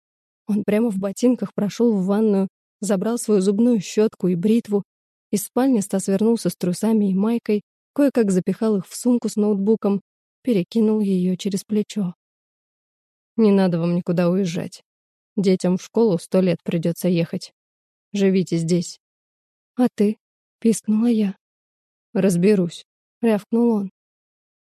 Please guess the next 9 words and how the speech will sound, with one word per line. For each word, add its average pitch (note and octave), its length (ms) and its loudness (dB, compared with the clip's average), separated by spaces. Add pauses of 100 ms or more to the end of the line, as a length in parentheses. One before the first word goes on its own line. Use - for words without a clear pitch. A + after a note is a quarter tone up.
Стас B3 300 -4
собирался G#3 560 2
развернуться, G3 760 2
но A3 100 4
задел G#3 320 4
мой G#3 200 2
комод, A#3 420 2
прикрытый F#3+ 440 -2
чехлом. G3+ 480 0